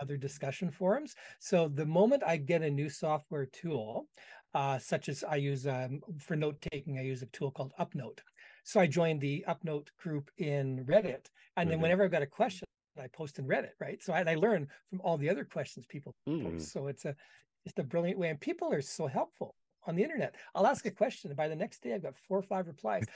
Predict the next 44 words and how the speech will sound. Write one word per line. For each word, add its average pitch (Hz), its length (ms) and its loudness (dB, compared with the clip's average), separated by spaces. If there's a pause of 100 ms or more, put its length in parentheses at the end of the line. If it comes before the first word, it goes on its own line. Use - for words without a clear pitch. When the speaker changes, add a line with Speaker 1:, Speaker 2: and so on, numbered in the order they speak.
(120)
Speaker 1:
Some 151 280 4
Speaker 2:
<laughs> - 40 0
Speaker 1:
people 226 260 0
even 208 240 0 (300)
created 226 280 4
short 208 380 2
videos 190 440 4
showing 214 320 4
me 208 80 6
how 160 180 0
to 330 120 -2
do 220 140 -2
something. 139 400 -6
I 185 40 0
mean, 214 200 2 (240)
people 370 320 4
are - 120 4
Speaker 2:
<laughs> 214 140 2
Speaker 1:
awesome. 349 300 -2 (1080)
So 196 100 -6
the 170 60 -4
community 240 400 -2
is 185 80 -2
amazing. 175 380 -4 (180)
<laughs> 226 120 -4 (1400)
Speaker 2:
Honestly, 107 480 0
and 101 120 0
at 107 80 0
the 120 80 6
end 139 100 4
of 120 120 4
the 101 120 2
day, 104 60 8
a - 20 6
lot 120 140 8
of 113 120 0
us 95 120 6
don't 101 180 4
really 98 160 2
take 95 240 -2
advantage 92 540 -2
of 85 240 0
this 85 240 0
because 92 420 -4